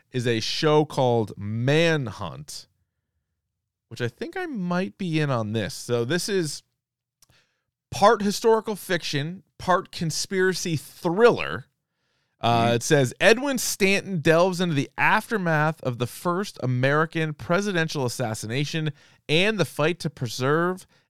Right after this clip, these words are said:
Speaker 1: and protect the ideals that were the foundation of Lincoln's, uh, Reconstruction plan." So I guess you gotta open the old history books on this one. I think
Speaker 2: Mm-hmm.
Speaker 1: it took, like, ten days or two weeks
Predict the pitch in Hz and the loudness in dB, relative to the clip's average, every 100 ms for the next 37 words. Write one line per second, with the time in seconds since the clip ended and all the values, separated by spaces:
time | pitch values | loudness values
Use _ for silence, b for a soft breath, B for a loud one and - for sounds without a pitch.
0 | - 165 190 170 - 143 - 110 101 101 | -2 0 0 -4 -2 -2 0 0 0 -2
1 | 131 147 147 131 98 98 98 - 117 117 | 0 2 2 0 -4 -4 -4 -4 -2 0
2 | 127 123 101 110 131 135 135 127 - _ | -2 -2 -6 -4 -4 -6 -8 -10 -16 _
3 | _ _ 104 98 95 135 147 120 - 120 | _ _ -4 -2 -2 -2 -4 -6 -4 -4
4 | 120 101 104 87 87 123 113 104 156 175 | -6 -8 -6 -6 -6 -2 -2 2 0 0
5 | - - _ _ _ _ _ _ _ _ | -4 -12 _ _ _ _ _ _ _ _
6 | _ 113 127 117 76 131 127 127 127 117 | _ -4 -2 -2 -4 -8 -6 -4 -4 -2
7 | 147 - 104 98 - 98 95 95 92 92 | -4 -4 -4 -6 -6 -8 -8 -10 -12 -12
8 | 117 _ _ _ _ 110 165 185 170 - | -16 _ _ _ _ -8 -4 -2 -2 -2
9 | 160 135 95 - _ - - - 151 165 | -2 -2 -6 -8 _ -16 -6 -2 -2 0
10 | 127 139 156 139 95 - 156 131 101 131 | -2 0 -2 -4 -6 -4 -2 -2 -2 -4
11 | - - - | -6 -10 -12